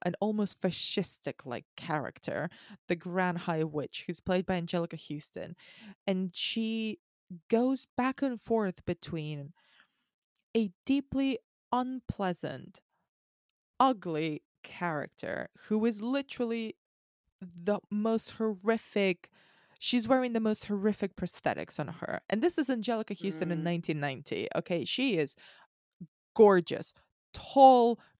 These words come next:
Speaker 1: beautiful, super striking, wearing, like, very, very striking makeup as well, like, big red lips, blue eyeshadow, eyeliner, super skimpy, little black dress, high heels, the whole shebang.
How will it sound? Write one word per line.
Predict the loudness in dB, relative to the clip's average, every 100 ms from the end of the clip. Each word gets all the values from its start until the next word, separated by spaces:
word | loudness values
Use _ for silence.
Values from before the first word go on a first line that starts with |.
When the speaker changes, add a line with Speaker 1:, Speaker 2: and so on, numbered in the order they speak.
| _
Speaker 1:
beautiful, | 0 2 2 2 2 2 2 2
super | 0 2 2 2
striking, | -2 -2 0 0 0 -2 -2 -2
wearing, | 2 2 2 0
like, | -4 -6 _ _ _ 4
very, | 6 6 4 2 -2 -12 _ 2
very | 4 4
striking | 0 2 2 2 0
makeup | 0 -2 -4
as | -2
well, | 0 0 2
like, | 2 0 _ -20 _ _ _ _ _ _ _
big | 2 4 4
red | 4 6
lips, | 4 6 4 2 -2
blue | 2 4
eyeshadow, | 4 4 2 2 4 4 4 2 2 4
eyeliner, | 4 4 2 2 2 2 0 -2 _ _ _ _ _ _
super | -10 -2 0 2
skimpy, | 0 0 -2 2 2 4 4 2
little | 2 2
black | 4 2 2
dress, | 2 6 6 4 0
high | 0 2
heels, | 2 2 4 4 2
the | -2
whole | 2 4 4
shebang. | 2 -2 -2 -4 -10